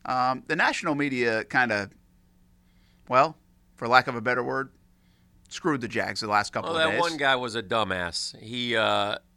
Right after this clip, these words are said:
Speaker 2: from Pro Football Talk, and he, he was, I mean, I don't know if he's some copy boy for him or a writer. I don't know who he is, but he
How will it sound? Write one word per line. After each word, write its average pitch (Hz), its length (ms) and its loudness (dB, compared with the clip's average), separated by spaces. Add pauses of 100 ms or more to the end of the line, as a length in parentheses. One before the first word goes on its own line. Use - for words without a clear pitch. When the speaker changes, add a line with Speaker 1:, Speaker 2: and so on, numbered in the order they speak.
(140)
Speaker 2:
from 120 180 -12
Pro 120 180 -6
Football 120 420 -12
Talk, 90 460 -10
and 117 140 -10
he, 113 320 -6
he 123 220 -14
was, 120 340 -8 (760)
I 117 120 -8
mean, 117 320 -4
I 117 160 -2
don't 127 120 -4
know 123 120 -2
if 113 100 -10
he's 113 340 -8
some 107 260 -8
copy 123 440 0 (140)
boy 135 280 -2
for 139 380 -2
him 127 140 -4
or 98 120 0
a 95 40 0
writer. 120 340 4
I 120 80 4
don't 123 120 -2
know 113 120 -4
who 117 100 -6
he 117 160 -4
is, 117 280 -2
but 101 160 -8
he 101 160 -10